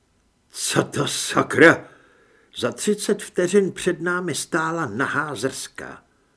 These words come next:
Když zvedla hlavu, oči jí stále zlatě žhnuly. „Hoď se propadnu!“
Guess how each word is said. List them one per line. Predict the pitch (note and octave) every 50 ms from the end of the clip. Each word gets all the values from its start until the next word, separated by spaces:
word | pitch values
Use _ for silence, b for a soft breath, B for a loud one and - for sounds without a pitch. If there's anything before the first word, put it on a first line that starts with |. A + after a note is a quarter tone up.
| _ _ _ _ _ _ _ _ _ _ _ _ _
Když | - F2 F2 G2+ F#2+ - -
zvedla | - - C3+ C3 A#2+ C3+ B2+
hlavu, | G#2 F2+ G2+ A2 B2 C3+ D3 C3+
oči | - B2+ B2 - - - -
jí | C3 B2
stále | - - - - B2 A2+ B2+ B2+ C3 G2+
zlatě | F2 - G#2+ B2 B2 - - B2
žhnuly. | G#2 - - - G2 A#2+ G#2 - - - - _ _ _ _ _ _ _ _ _ _ _ _
„Hoď | - - - - - A2
se | - - - - A2+
propadnu!“ | A2+ - - A#2+ A2+ - - C3+ C#3+ B2+ A2 B2+ B2+ A#2+ A2 G2 F#2+ b